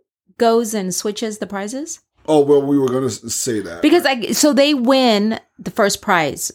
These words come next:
Speaker 1: right?
Speaker 2: Mm-hmm.
Speaker 1: Which is the tickets to Jeju Island.
Speaker 2: Mm-hmm.
Speaker 1: And, um, we're not sure if we're pronouncing that correctly, but
Speaker 2: Je-,
Speaker 1: we'll have to look it up.
Speaker 2: yeah.
Speaker 1: Uh,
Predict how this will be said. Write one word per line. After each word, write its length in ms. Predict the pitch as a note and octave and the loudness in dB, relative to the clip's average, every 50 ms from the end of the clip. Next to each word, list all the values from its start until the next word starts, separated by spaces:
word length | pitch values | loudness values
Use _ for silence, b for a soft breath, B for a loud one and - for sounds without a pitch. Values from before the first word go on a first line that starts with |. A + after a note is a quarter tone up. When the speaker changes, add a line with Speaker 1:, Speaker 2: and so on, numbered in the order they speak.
| _ | _
Speaker 1:
right? 240 | - G3 G3 G3+ A3 | -2 0 2 4 4
Speaker 2:
Mm-hmm. 80 | G3+ - | 4 4
Speaker 1:
Which 160 | G#3 G3+ A3 | 4 4 2
is 160 | G#3+ F3+ D#3+ | 0 -2 -2
the 80 | - F3 | -2 -4
tickets 420 | - G#3 G3+ - F#3 F3+ - - | -2 -2 -2 -2 -2 -4 -6 -8
to 120 | - - F#3 | -8 -6 -2
Jeju 580 | - F#3 F3+ E3+ E3 F3+ F3+ F#3 F#3 F#3+ G#3 - - | 0 0 0 0 0 -2 -2 -2 -2 -4 -6 -4 -2
Island. 460 | E3+ F3 F3+ F3+ F#3 F#3+ G3+ A3 A#3 b b b | -2 0 0 0 -2 -2 -4 -4 -8 b b b
Speaker 2:
Mm-hmm. 380 | b A#2 A2+ A#2+ A#2+ A2+ A2 A2+ A2+ | b -2 -2 -2 -2 -4 -4 -2 0
Speaker 1:
And, 560 | G3+ G3 F#3+ F#3+ F#3 F#3 F#3 F3 - - - | 2 4 4 4 4 2 2 0 -2 -2 0
um, 680 | - F#3 F3+ E3+ E3 D#3+ D3+ D3+ D3 D#3 D#3 D#3 D#3+ E3 E3 | 2 2 4 4 2 2 0 -2 -4 -6 -8 -10 -10 -8 -4
we're 100 | F3 F#3 | -2 0
not 220 | F#3 F#3 F3 - - | 0 0 0 -2 -4
sure 120 | - F3 | -4 -6
if 100 | E3 - | -4 -4
we're 100 | D#3+ D#3 | -6 -8
pronouncing 460 | - - E3 D#3 D3+ - - - D#3 | -8 -8 -10 -8 -8 -8 -10 -10 -10
that 120 | D3 - - | -10 -10 -12
correctly, 340 | - E3 D3+ - - D#3+ | -12 -12 -12 -10 -8 -10
but 280 | D#3+ D3+ - - - - | -8 -6 -8 -8 -10 -10
Speaker 2:
Je-, 100 | - - | -4 0
Speaker 1:
we'll 100 | G3+ A3 | 0 2
have 100 | A#3 G#3 | 2 2
to 80 | - F#3+ | 0 0
look 140 | F3+ E3+ - | -2 -2 -2
it 60 | D#3+ | -4
up. 100 | D3 - | -8 -8
Speaker 2:
yeah. 80 | - - - _ B B B B B B A3 B B B - - | -10 -14 -20 _ B B B B B B -20 B B B -8 -6
Speaker 1:
Uh, 580 | - - - A3+ A3 G#3 G3+ G3 F#3+ F#3+ F#3+ | -4 -2 0 2 2 2 2 2 2 2 0